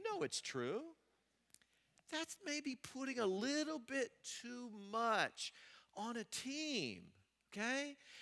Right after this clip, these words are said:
Th-, these things shouldn't have that kind of place in our life. That comes to a point where that's almost like an idol in our lives. There are all kinds of things that we can turn into idols.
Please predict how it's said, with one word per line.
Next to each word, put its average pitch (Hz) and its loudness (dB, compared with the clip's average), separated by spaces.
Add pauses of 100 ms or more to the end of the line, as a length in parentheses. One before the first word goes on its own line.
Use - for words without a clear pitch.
(260)
Th-, 247 2
these 285 4
things 285 0
shouldn't 226 0
have 220 4
that 247 4
kind 220 0
of 196 -4 (120)
place 277 4
in 214 0
our 180 6
life. 170 8
That 269 6 (220)
comes 277 2
to 240 2
a 214 4
point 269 0
where 233 2
that's 214 4
almost 262 0
like 247 6
an 180 4 (440)
idol 233 6 (520)
in 220 4
our 202 4
lives. 226 8
There 214 6
are - -6
all 269 6
kinds 262 2
of 220 0
things 202 4 (720)
that 190 2
we 226 0
can 214 2 (340)
turn 214 0 (320)
into 196 2 (500)
idols. 208 0